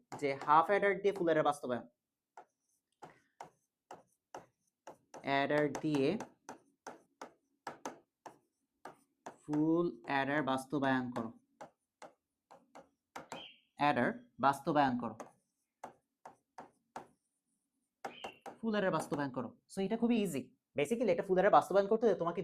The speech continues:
দুইটা হাফ অ্যাডার ইউজ করতে হবে। কয়টা বলো তো? দুইটা হাফ অ্যাডার ইউজ করতে হবে। দুইটা হাফ অ্যাডার ইউজ করতে হবে। দুইটা হাফ অ্যাডার ইউজ করতে হবে।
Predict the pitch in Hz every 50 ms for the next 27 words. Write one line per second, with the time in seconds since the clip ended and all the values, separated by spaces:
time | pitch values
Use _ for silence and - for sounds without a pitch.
0 | 131 123 170 175 196 170 175 156 160 160 147 139 139 135 131 - 131 131 - 120
1 | 123 123 151 156 156 180 156 165 156 165 160 214 254 - - _ _ _ - -
2 | - 131 127 165 185 185 208 - 175 165 156 170 160 160 156 147 147 - - -
3 | 127 127 - - 123 107 - - - _ _ - - - _ _ - - _ _
4 | _ _ - 117 123 139 143 143 - 170 185 196 - - 127 131 135 131 - -
5 | - - 135 131 131 127 139 151 165 143 123 120 131 120 - - 131 123 123 -
6 | - 151 147 156 151 123 120 - - - - _ _ _ _ - 120 123 123 135
7 | 135 131 127 135 123 131 131 127 123 - - 123 - - 117 107